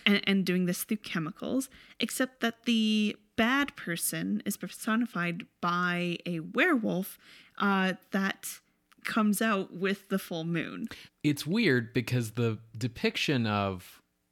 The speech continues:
Speaker 2: Mister Hyde, uh, more or less in this movie,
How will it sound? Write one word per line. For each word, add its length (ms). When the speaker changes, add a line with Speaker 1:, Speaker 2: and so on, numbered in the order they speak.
Speaker 2:
Mister 340
Hyde, 560
uh, 300
more 300
or 40
less 340
in 80
this 200
movie, 480